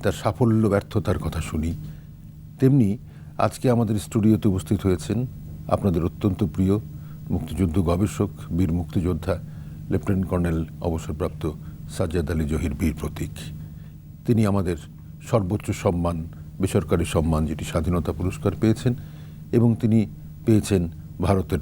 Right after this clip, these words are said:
পদ্মশ্রী পদকও। তার সঙ্গে কথা বলবো আজকে সব কিছু নিয়ে। আপনার দেশের বাড়ি কুমিল্লায়, জন্মেছেন কি কুমিল্লায় না ঢাকায়?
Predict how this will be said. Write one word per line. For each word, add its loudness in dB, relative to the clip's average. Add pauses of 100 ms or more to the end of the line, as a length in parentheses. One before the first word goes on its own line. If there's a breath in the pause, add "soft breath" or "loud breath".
পদ্মশ্রী 4 (180)
পদকও। 0 (400 loud breath)
তার 4
সঙ্গে 4
কথা 0
বলবো 4
আজকে 2
সব -4 (100)
কিছু -2
নিয়ে। 6 (140)
আপনার 4
দেশের 4
বাড়ি 6
কুমিল্লায়, 0 (1000)
জন্মেছেন 4
কি 0
কুমিল্লায় 4
না 2
ঢাকায়? -10